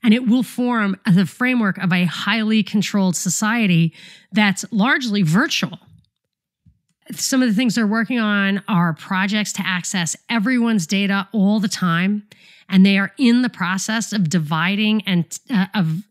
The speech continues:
devising and testing global policies that will govern this. So they are privately working on that. And some of the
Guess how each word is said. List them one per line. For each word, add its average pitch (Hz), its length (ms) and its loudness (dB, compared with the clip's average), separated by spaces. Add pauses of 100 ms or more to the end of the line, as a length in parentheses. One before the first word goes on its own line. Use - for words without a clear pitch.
devising 180 640 -2
and 180 160 -2
testing 170 720 -4 (880)
global 196 500 2
policies 170 920 -4
that 180 180 -2
will 147 120 -4
govern 185 460 -2
this. - 400 -10 (120)
So 196 200 2
they 214 140 -2
are 180 140 -4
privately 226 720 -4
working 202 420 -2
on 139 220 -4
that. 131 240 -10 (640)
And 202 180 8
some 262 300 0
of 208 240 0
the 180 380 0